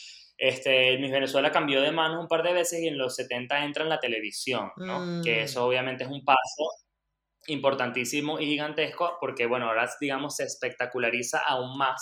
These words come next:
Speaker 2: Claro.
Speaker 1: el asunto y ese performance, esa construcción de lo que significa ser mujer, ahora mucho más visible,
Speaker 2: Exacto.
Speaker 1: mucho más masificada, este, pues, para todo el mundo. Y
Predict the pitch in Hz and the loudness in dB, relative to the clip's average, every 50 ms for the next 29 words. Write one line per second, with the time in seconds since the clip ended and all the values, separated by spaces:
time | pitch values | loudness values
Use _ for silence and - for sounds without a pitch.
0 | - - 90 87 82 71 - - - - - - 135 131 123 117 - 147 139 135 | -10 -12 -12 -14 -16 -16 -18 -20 -20 -10 -2 0 2 2 2 2 0 -2 -2 -2
1 | 139 139 160 156 151 139 139 - 156 151 - 151 139 - - - 139 135 135 135 | 2 4 4 6 6 6 4 4 2 2 4 4 2 2 2 2 4 4 4 4
2 | 139 147 156 156 - - - - 135 131 - - - - _ _ _ _ - - | 4 0 -2 -2 -4 -6 -4 -2 -2 -4 -4 -8 -14 -16 _ _ _ _ -20 -20
3 | - - - 120 - 160 156 160 156 151 - 147 135 135 - - - - 156 151 | -20 -20 -10 -2 0 2 2 0 -2 -4 -4 -6 -4 -4 -6 -6 -2 2 4 6
4 | 147 143 143 143 147 151 156 151 156 156 156 151 151 143 - 147 131 127 120 120 | 6 6 4 2 0 -2 -2 0 2 2 2 2 0 -2 -4 -4 -6 -6 -4 -4
5 | 131 139 - 131 131 - 147 139 143 147 151 147 156 165 185 190 - - - - | -4 -2 -2 -2 -2 0 -2 -2 -2 -2 -6 -4 0 0 0 0 -2 -8 -16 -14
6 | _ - 120 127 139 160 185 214 226 - - - - _ _ _ _ _ _ _ | _ 0 2 4 6 6 6 6 4 2 -6 -12 -18 _ _ _ _ _ _ _
7 | - 160 180 214 214 202 202 196 180 175 170 170 185 175 - - 180 165 147 135 | -2 0 2 2 2 2 2 2 2 2 2 2 0 2 2 2 4 2 2 2
8 | 135 131 135 131 - 143 147 156 175 175 196 185 180 170 165 170 170 170 - - | 2 0 0 0 -2 -2 -2 -2 -2 -2 -2 -2 -2 -2 -2 -2 -4 -4 -6 -8
9 | - 165 160 _ - 147 135 127 120 123 151 - - - - - - - _ - | -8 -10 -10 _ 0 2 4 4 4 4 2 0 -4 -12 -18 -20 -20 -20 _ -6
10 | - 123 117 - - 135 127 127 123 120 117 113 107 104 104 104 - - - _ | -6 -6 -4 -4 -2 0 2 4 4 4 4 4 2 2 0 -2 -4 -8 -14 _
11 | _ _ _ _ - 123 117 - - 127 117 113 - 117 110 110 120 127 131 120 | _ _ _ _ -8 -8 -6 0 2 2 2 2 2 0 0 0 0 -2 -4 -6
12 | 107 101 - - 139 139 135 135 135 - | -6 -6 -4 0 0 0 0 -2 -8 -14